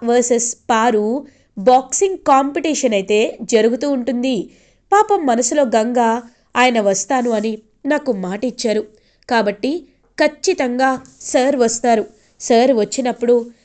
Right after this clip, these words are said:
నేను పారుపై గెలవాలి, ఓడిపోకూడదు. అదే, అదే నేను కోరుకుంటున్నాను" అని ఇంకా అలా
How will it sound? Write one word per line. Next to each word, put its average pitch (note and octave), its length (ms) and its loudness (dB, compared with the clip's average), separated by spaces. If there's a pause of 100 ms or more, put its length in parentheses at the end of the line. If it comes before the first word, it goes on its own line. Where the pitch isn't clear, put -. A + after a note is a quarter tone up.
(120)
నేను B3 260 4
పారుపై A#3 720 0 (300)
గెలవాలి, A#3 680 0 (340)
ఓడిపోకూడదు. B3 760 2 (760)
అదే, A#3+ 340 0 (420)
అదే D4 200 4
నేను B3+ 220 2
కోరుకుంటున్నాను" B3+ 760 2 (360)
అని F#4 480 4 (240)
ఇంకా C#4 420 -2
అలా A#3 540 0